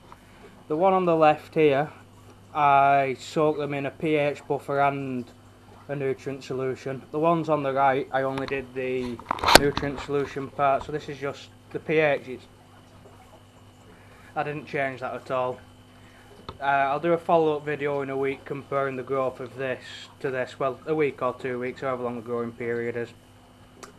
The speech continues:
comparing the E C and P H buffered solution versus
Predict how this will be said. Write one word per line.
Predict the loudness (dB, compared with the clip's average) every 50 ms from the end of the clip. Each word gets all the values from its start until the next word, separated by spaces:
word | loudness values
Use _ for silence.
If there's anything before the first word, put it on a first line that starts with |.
| -20 -20 -20 -20 -20 -20 -20 -20 -12
comparing | -10 -10 -8 -6 -4 -2 0 0 0 -2 -2 -4 -6 -6 -8 -8 -8 -8 -10 -12 -12 -8
the | -6 -6 -4 -6 -6 -8 -12 -16 -20 -20 -20 -20 -20 -20 -20 -20 -20 -20 -20 -20 -20 -6 -2
E | -2 -2 -2
C | -2 -4 -4 -2 0
and | -2 -2 -2 -4
P | -4 -2
H | -2 -2 -4 -6 -8 -8
buffered | -8 -8 -6 -8 -10 -12 -10
solution | -10 -8 -6 -6 -6 -6 -8 -10 -10 -10 -10 -10 -8
versus | -6 -4 -4 -6 -6 -10 -12